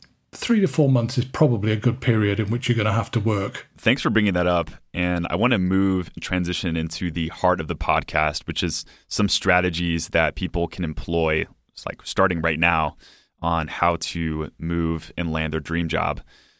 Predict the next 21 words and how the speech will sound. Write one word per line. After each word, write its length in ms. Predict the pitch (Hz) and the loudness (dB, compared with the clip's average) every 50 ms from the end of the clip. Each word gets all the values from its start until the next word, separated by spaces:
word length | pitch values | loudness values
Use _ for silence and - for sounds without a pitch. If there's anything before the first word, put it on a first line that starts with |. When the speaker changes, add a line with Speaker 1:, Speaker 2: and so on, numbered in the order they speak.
| _ _ _ _ _ | _ _ _ _ _
Speaker 2:
But 260 | - 92 92 85 - | 2 2 2 2 2
let's 240 | 95 104 110 - - | 2 2 2 2 0
talk 240 | - - 98 120 - | 0 2 2 2 2
about 200 | 120 117 110 92 | 4 2 2 4
discrimination, 880 | - 92 - - - 95 90 87 90 87 87 - - 87 85 82 85 82 - | 2 -2 -4 0 0 0 2 2 2 2 2 0 0 0 0 -2 -4 -4 -4
since 320 | - - 92 87 82 - | -4 -2 -2 0 -2 -2
this 160 | - 92 87 | -2 -2 -2
seems 420 | - - - 92 92 90 87 - - | -2 -2 -2 0 0 0 -2 -2 -2
to 100 | - 92 | -4 -2
be 340 | 85 87 87 85 85 82 80 - _ _ _ _ _ _ _ _ _ _ _ _ _ - | -2 0 0 0 0 0 -2 -4 _ _ _ _ _ _ _ _ _ _ _ _ _ 0
a 80 | 92 | 0
really 460 | 92 85 85 95 98 101 95 92 90 87 | 0 2 4 6 6 6 6 4 2 0
tough 320 | - - - 90 85 - | 0 0 2 2 2 0
thing 500 | - - 92 87 85 85 82 82 - 76 | -2 -2 0 0 2 0 -2 -4 -4 0
that 520 | 80 82 78 78 78 71 - - - - - _ _ - | 0 2 2 2 0 0 -2 -4 -6 -6 -8 _ _ -4
a 60 | 87 | 0
lot 240 | 82 82 87 85 85 | 2 2 2 2 2
of 360 | 85 82 82 80 - - - _ _ _ _ _ _ _ _ _ _ - | 0 0 -2 -4 -10 -16 -16 _ _ _ _ _ _ _ _ _ _ -6
experienced 800 | 92 - - - - - 92 92 92 92 92 87 80 - - - - | -4 -2 -4 -4 -4 -2 0 0 2 2 2 0 -2 -4 -8 -8 -4
job 320 | - 90 80 80 82 - | 0 2 2 2 2 0
seekers 500 | - - 87 - 82 82 80 78 73 - | -2 -4 -4 -2 0 -2 -2 -2 -4 -8